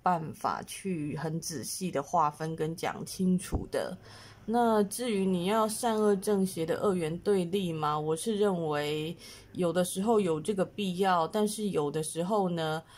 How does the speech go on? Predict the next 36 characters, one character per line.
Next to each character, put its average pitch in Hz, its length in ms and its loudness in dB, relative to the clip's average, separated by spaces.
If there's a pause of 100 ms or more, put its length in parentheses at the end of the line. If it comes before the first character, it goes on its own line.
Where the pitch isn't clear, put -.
(360)
呃， 160 340 -2
一 - 120 -6
旦 208 320 2
这 226 120 0
么 185 120 4
必 185 260 -4
要 170 260 2
了， 147 120 -2
反 151 280 -2
而 143 100 -2
又 170 200 -2
变 208 260 0
得 160 80 -2
没 151 160 -2
有 160 160 -2
必 156 260 -8
要 147 280 0
了。 85 200 -6
它 202 460 0
太 190 420 -2
相 165 380 -4
对 123 340 0
了， 95 320 -6 (340)
世 - 320 -6
间 185 220 0
没 170 140 0
有 147 240 -2
绝 - 260 -8
对， - 420 -4 (520)
所 - 360 -2
以 175 200 -2
呢， 151 440 -2
大 180 220 0
家 170 300 -2
就， 156 560 -2
呃， 147 180 -4